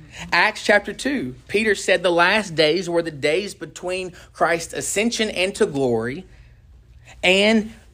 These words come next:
his return to glory. So from when Christ ascends to glory till he returns in glory, we are living in the last times. Hebrews chapter number two says, "In these last days, God has spoken to us by his Son."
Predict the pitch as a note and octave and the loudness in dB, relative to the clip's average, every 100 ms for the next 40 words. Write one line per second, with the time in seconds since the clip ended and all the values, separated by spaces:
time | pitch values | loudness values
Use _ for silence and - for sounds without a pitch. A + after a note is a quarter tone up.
0 | - G3 G3 A3+ - C4 C4+ G3+ D3 A#2 | 0 2 4 2 2 2 2 0 0 -2
1 | G2+ A#2+ - F#3+ E3+ A3+ E3 F3+ G#3 G#3 | -4 -6 2 2 4 0 0 -2 0 2
2 | F#3 F#3 C#3 - F#3 B3 A#3 F#3 F3 E3+ | 2 0 -8 -4 -2 -2 -6 -4 0 0
3 | E3+ E3+ D#3+ E3+ D#3+ D#3 - A#3 A3+ F3+ | 0 -2 -2 0 -4 -4 0 2 0 -4
4 | D#3 - A3+ A3 C#3+ A#2+ A#2 D#3+ - - | -6 -2 0 2 2 2 0 -6 -10 -18
5 | - E3 G#3 G3 F#3 F3+ G3 E3+ E3+ F3 | -4 2 4 6 4 4 0 0 0 2
6 | F3 D3 C#3+ D3 - - D#3+ D3 A2+ A2 | 2 4 2 0 -2 -6 -4 -4 -6 -10
7 | - - - - - - - - - G3+ | -20 -20 -20 -20 -20 -20 -20 -8 0 4
8 | - G#3+ G3+ G3+ G#3 - C4+ G#3+ - F3+ | 4 6 4 4 -4 -2 0 0 0 2
9 | E3+ E3 F3+ G3 F#3+ G#3+ G#3+ E3 D#3+ G3+ | 2 2 -2 0 0 0 0 4 4 6
10 | A3+ A3 E3+ D3+ G#3 B3 G#3 B2 A2 A2 | 4 -2 -6 2 4 6 4 0 -6 -10
11 | - - - - D3 F3+ G3+ G3 F#3+ - | -14 -20 -20 -4 4 6 6 2 0 0
12 | - G#3+ A3 G#3+ - F3+ G3 F#3+ - D#3+ | 4 4 2 -6 0 2 2 -2 0 2
13 | E3+ E3+ G3+ - - A#3 A#3+ A#2 G#2 | 2 2 -6 -6 -6 -4 -2 -6 -10